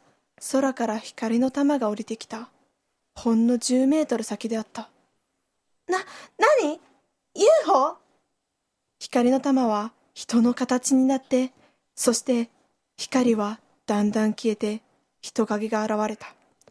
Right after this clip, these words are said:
え、何？宇宙人ってこと？どうやら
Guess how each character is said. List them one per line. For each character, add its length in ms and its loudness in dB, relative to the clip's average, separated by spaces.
え、 60 4
何？ 360 2
宇 100 2
宙 120 2
人 80 0
っ 20 -6
て 80 -4
こ 100 2
と？ 260 0
ど 160 2
う 80 0
や 120 -2
ら 220 -6